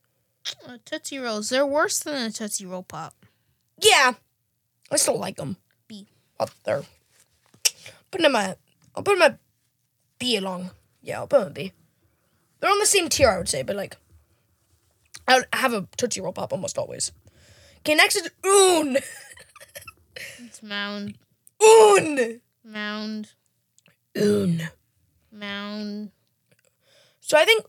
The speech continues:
Speaker 2: Oons are, um, A tier. I love a good mound. I like 'em more than Bounties.
Speaker 1: Never
Speaker 2: 'Cause I like
Speaker 1: had
Speaker 2: dark chocolate more than
Speaker 1: Mound.
Speaker 2: You've never had a mound?
Speaker 1: No.
Speaker 2: Sad. Uh, they're, like, better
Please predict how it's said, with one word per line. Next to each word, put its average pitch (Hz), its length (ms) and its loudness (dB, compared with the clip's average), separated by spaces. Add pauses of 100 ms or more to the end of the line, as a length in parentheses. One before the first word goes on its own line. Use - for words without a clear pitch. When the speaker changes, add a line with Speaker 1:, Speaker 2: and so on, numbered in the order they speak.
Speaker 2:
Oons 349 580 2
are, 269 300 8
um, 226 320 0 (1040)
A 208 180 -2
tier. 170 360 -8 (920)
I 330 120 6
love 240 220 2
a 214 40 -4
good 190 160 -6
mound. 185 280 -8 (720)
I 311 80 6
like 381 140 4
'em 415 120 6
more 302 260 4
than 285 160 2
Bounties. 214 540 0 (220)
Speaker 1:
Never 233 380 -14
Speaker 2:
'Cause - 140 0
I 311 80 4
like 311 140 6
Speaker 1:
had 202 160 -6
Speaker 2:
dark 269 220 4
chocolate 190 360 -2
more 185 160 -6
than 160 160 -6
Speaker 1:
Mound. 147 460 -16 (280)
Speaker 2:
You've 254 160 -6
never 240 420 0
had 262 160 -4
a 262 60 -4
mound? 220 420 -10 (220)
Speaker 1:
No. 277 300 -16
Speaker 2:
Sad. - 500 0 (800)
Uh, 269 140 4
they're, 320 200 -8
like, 277 280 -2
better 320 420 6